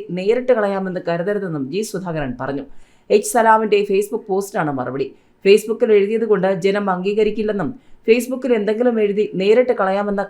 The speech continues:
കരുതരുതെന്നും ജി സുധാകരൻ പറഞ്ഞു. വസ്തുതകൾ പറഞ്ഞാൽ തിരുത്താൻ തയ്യാറാകണമെന്നും ജി സുധാകരൻ വ്യക്തമാക്കി. കുഞ്ചൻ നമ്പ്യാർ സ്മാരകത്തെ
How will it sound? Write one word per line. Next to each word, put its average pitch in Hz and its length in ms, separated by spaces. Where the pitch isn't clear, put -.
കരുതരുതെന്നും 202 680
ജി 208 120
സുധാകരൻ 185 580
പറഞ്ഞു. - 260
വസ്തുതകൾ 214 640
പറഞ്ഞാൽ 208 360
തിരുത്താൻ 196 340
തയ്യാറാകണമെന്നും 196 840
ജി 202 160
സുധാകരൻ 180 500
വ്യക്തമാക്കി. 147 600
കുഞ്ചൻ 196 300
നമ്പ്യാർ 220 280
സ്മാരകത്തെ 202 580